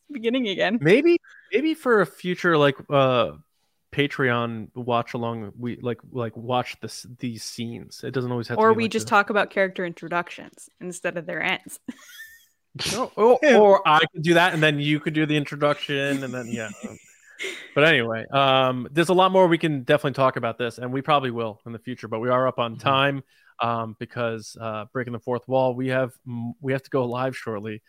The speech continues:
Speaker 2: <laughs> for an episode. So, uh, but I wanna thank everybody for listening and watching and being a part of T R B. Uh, it's gonna be a great year. We are very excited.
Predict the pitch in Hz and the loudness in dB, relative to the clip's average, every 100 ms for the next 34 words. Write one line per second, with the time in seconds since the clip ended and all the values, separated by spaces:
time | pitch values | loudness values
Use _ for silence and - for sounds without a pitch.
0 | _ - _ - - 151 - 147 - 151 | _ -20 _ -12 2 2 4 0 0 -10
1 | - 180 156 - - 170 160 160 165 170 | -2 -2 -2 -2 4 6 4 2 -10 -12
2 | 170 - 165 156 156 143 214 202 - _ | -4 4 8 8 8 6 4 4 0 _
3 | - 185 226 220 196 190 180 185 190 156 | -2 2 4 4 0 0 2 2 4 4
4 | 135 117 120 131 _ 147 131 127 156 - | 2 2 -4 -10 _ 0 2 2 0 0
5 | 160 156 147 131 135 143 - 143 135 139 | -2 -2 -4 -2 0 0 0 -10 -8 -10
6 | 131 135 143 151 - 143 135 135 - 147 | -8 -8 -6 -8 -6 -4 -4 -6 -12 -8
7 | 143 135 131 160 107 _ 127 120 123 147 | -4 -4 -4 -6 -8 _ -8 -6 -6 -8
8 | 147 139 131 151 151 147 147 151 147 - | -6 -6 2 4 4 2 4 4 2 -2
9 | _ - 131 156 147 123 139 147 143 139 | _ -6 0 0 0 0 4 4 4 2
10 | - 139 135 135 | 0 2 2 0